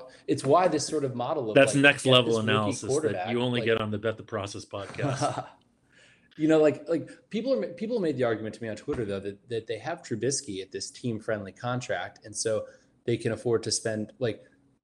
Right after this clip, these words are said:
Speaker 1: like, they have to spend that money now. And I, and I'm saying, "Okay, well, maybe if you spend,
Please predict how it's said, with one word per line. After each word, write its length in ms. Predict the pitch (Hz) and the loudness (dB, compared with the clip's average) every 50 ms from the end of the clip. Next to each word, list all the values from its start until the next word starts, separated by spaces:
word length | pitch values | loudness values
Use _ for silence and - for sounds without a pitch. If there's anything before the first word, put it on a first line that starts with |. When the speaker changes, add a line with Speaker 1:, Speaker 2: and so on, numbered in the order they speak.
| _ - | _ -12
Speaker 1:
like, 120 | - 131 - | -10 -4 -2
they 80 | 135 120 | -2 -2
have 240 | - 131 127 127 | 0 0 0 0
to 80 | - - | 0 -4
spend 260 | - - - 123 113 | -2 0 0 0 2
that 140 | 107 98 104 | 0 -2 -2
money 220 | 123 131 143 127 | 0 0 0 0
now. 360 | 101 90 85 76 - - - - _ _ _ _ - | 0 -2 -6 -10 -12 -14 -16 -18 _ _ _ _ -10
And 80 | - | -6
I, 140 | 123 131 147 147 - | -4 -4 -4 -4 -4
and 100 | 135 135 | -4 -4
I'm 220 | 151 165 160 147 | -2 -4 -4 -6
saying, 240 | 143 - 165 165 - 165 | -6 -6 -6 -6 -6 -6
"Okay, 180 | 160 - 160 | -2 0 0
well, 240 | 151 147 151 135 139 - | 2 2 2 0 0 0
maybe 480 | 147 151 160 165 185 180 170 160 - - - _ - | 2 2 2 2 2 -2 -4 -4 -8 -12 -18 _ -8
if 160 | - 143 135 | -8 -8 -6
you 60 | 165 | -6
spend, 220 | 160 - - 175 | -8 -4 -4 -6